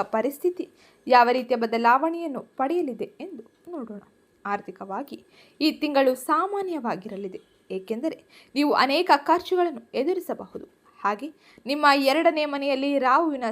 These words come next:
ಸಂಚಾರದಿಂದಾಗಿ ಅನಿರೀಕ್ಷಿತ ಖರ್ಚುಗಳಿಗೆ ಇದು ಕಾರಣವಾಗಲಿದೆ. ಹಾಗೆ ಈ ತಿಂಗಳಿನಲ್ಲಿ ನೀವು ತಪ್ಪು ಪಾವತಿಗಳನ್ನು ಮಾಡಬಹುದು ಅಥವಾ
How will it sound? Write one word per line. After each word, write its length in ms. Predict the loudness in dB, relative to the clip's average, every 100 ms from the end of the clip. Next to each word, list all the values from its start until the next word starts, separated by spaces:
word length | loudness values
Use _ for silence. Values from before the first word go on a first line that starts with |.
| -4
ಸಂಚಾರದಿಂದಾಗಿ 1000 | -8 -4 -4 -4 -6 -8 -6 -6 -6 -14 _ -20 -4
ಅನಿರೀಕ್ಷಿತ 540 | 0 0 0 -6 -2 -2 0
ಖರ್ಚುಗಳಿಗೆ 680 | -4 -2 -2 -2 -4 -6 -12 _ -8
ಇದು 160 | -6 -8 _
ಕಾರಣವಾಗಲಿದೆ. 760 | -6 -4 -6 -10 -14 -16 -18 -20 _ _ _
ಹಾಗೆ 260 | -4 -4 -4 -10
ಈ 100 | -10
ತಿಂಗಳಿನಲ್ಲಿ 680 | -10 -12 -10 -10 -10 -12 -14 _ _ _ _
ನೀವು 240 | 2 2 2 -2
ತಪ್ಪು 300 | 0 0 -4 -4
ಪಾವತಿಗಳನ್ನು 720 | 4 4 4 -2 -2 -4 -4 -14 -6
ಮಾಡಬಹುದು 580 | -4 -4 -6 -10 -14 -16 _ -12
ಅಥವಾ 260 | -10 -10